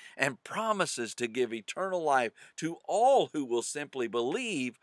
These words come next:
which means to rely upon, trust in, and cling to him. There is no better association in all the world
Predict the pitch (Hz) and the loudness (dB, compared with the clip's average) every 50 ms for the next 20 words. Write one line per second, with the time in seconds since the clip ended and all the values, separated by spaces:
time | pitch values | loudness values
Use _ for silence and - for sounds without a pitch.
0 | - - - - 143 135 - - 131 143 143 139 135 127 - - - 131 120 117 | -20 -14 -4 0 0 0 0 0 -10 -8 -8 -6 -8 -8 -8 -4 0 0 2 4
1 | 120 117 117 123 139 170 214 240 247 - - 233 240 226 233 240 226 - _ _ | 4 6 6 6 8 8 6 4 4 2 0 -2 0 0 -2 -2 -8 -14 _ _
2 | _ _ _ - - - 143 170 208 - - - 233 233 233 233 220 - 113 113 | _ _ _ -8 0 4 6 6 6 4 0 -6 -6 -6 -6 -6 -8 -8 -8 -8
3 | 107 - - - 151 170 180 180 160 160 143 117 - 123 110 101 90 80 76 _ | -8 -8 -8 -6 -6 -6 -6 -6 -6 -6 -6 -6 -6 -6 -6 -6 -8 -12 -18 _
4 | _ _ _ _ _ _ - - - - _ - 123 120 123 117 113 104 95 98 | _ _ _ _ _ _ -20 -20 -20 -20 _ -6 -2 2 2 2 2 0 -2 -10
5 | 110 113 131 156 175 208 202 151 165 151 139 135 127 127 120 - - 131 123 113 | -6 4 8 10 10 10 10 10 8 10 10 8 6 6 4 2 2 0 0 0
6 | - - 120 113 107 104 98 - 107 101 104 107 107 - - 131 - 165 170 175 | 0 -2 0 0 0 0 -2 -4 -6 -6 -6 -8 -8 -4 2 4 4 6 6 4
7 | 165 139 127 113 110 117 110 104 104 95 85 85 - | 4 2 0 0 2 2 4 4 2 2 0 -6 -10